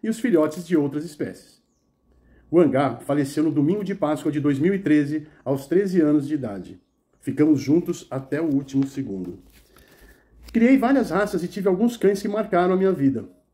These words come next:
Quem acompanha a minha carreira de adestrador ainda me faz recordar do Bull, um labrador preto,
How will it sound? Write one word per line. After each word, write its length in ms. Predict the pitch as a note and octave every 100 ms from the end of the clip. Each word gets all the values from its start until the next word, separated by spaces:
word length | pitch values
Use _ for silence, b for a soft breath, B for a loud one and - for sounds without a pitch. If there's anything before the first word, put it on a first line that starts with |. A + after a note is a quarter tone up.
| _ _ _ _ b b
Quem 100 | E3
acompanha 480 | F3 E3+ C#3+ F3 F3+
a 40 |
minha 180 | D3+ D3
carreira 340 | C#3 C3 D3+ C#3
de 60 |
adestrador 580 | C3+ C3+ D#3 C#3+ E3 E3+
ainda 220 | D#3 G#3+
me 100 | G3
faz 240 | F#3 F#3+ D3
recordar 480 | G3+ G#3 D3+ C#3+ D#3
do 120 | G3
Bull, 420 | E3 G3+ C#3 - b b
um 80 | A3
labrador 380 | G#3 G#3 G3+
preto, 420 | G3 E3+ E3 A#2+